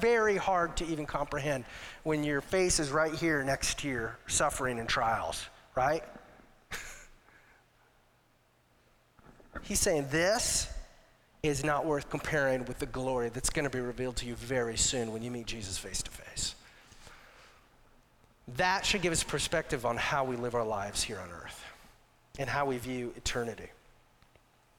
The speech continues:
So as Christians, and we wanna bear one another's burdens in suffering, right? That's part of the reason God's given us each other as a grace to help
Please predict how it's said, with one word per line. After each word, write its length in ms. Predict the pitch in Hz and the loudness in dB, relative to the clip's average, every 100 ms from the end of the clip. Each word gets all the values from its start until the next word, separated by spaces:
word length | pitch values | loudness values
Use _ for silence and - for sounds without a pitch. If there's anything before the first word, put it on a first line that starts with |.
| _ - - - - - - | _ -20 -20 -20 -20 -16 -4
So 420 | - 175 151 135 | 2 4 4 0
as 160 | 151 143 | 0 0
Christians, 640 | - 208 - 143 110 - - - - - - - - - | 2 0 0 -2 -4 -6 -10 -16 -20 -20 -20 -20 -20 -8
and 100 | 135 | -2
we 80 | 147 | 0
wanna 200 | 175 165 | 2 2
bear 300 | 127 160 170 | 2 4 4
one 160 | 165 156 | 4 2
another's 500 | 147 147 151 135 117 | 4 2 2 0 -4
burdens 680 | - 139 170 151 110 113 - | 0 0 2 0 0 0 0
in 180 | 156 170 | 0 2
suffering, 520 | 170 - 113 - 110 | 4 2 0 -2 -8
right? 180 | 110 135 | -6 -6
That's 120 | 143 | -6
part 160 | - 165 | -2 0
of 40 | |
the 60 | 151 | 0
reason 320 | 143 139 135 | 0 0 -2
God's 240 | 131 131 127 | 0 -2 0
given 240 | 143 135 | -2 0
us 120 | 127 | -2
each 120 | 127 147 | 0 0
other 140 | 127 | 0
as 120 | 113 | -2
a 40 | 110 | -4
grace 680 | 120 123 131 113 - - - - - - - | -2 0 0 0 0 -2 -6 -14 -20 -8 -2
to 100 | 123 | 0
help 340 | 147 147 - | 2 2 0